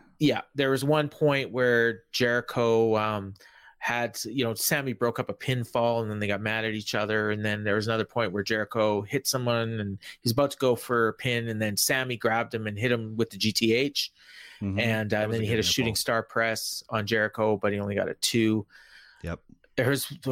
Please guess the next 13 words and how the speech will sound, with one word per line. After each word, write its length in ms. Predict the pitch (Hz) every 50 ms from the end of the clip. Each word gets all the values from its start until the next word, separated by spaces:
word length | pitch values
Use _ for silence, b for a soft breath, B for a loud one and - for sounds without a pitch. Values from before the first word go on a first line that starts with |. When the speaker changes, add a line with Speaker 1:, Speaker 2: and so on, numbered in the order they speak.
| 117 -
Speaker 1:
my 120 | 127 120 113
favorite 360 | - - 156 147 139 139 131
spot 240 | - - 139 123 120
in 60 | 117
the 80 | 113 110
match 420 | 113 113 113 110 110 - - -
was 300 | 113 107 107 101 - -
when, 320 | 113 110 107 107 107 104
uh, 300 | 104 101 101 101 101 107 - _ _ - -
Da-, 140 | - 127 120 - _ - 110
Sammy 500 | 104 101 - - 156 147 147 151 156 151
got 220 | 139 139 120 107
Danielson, 680 | - 113 113 117 120 123 123 113 - - 107 104 98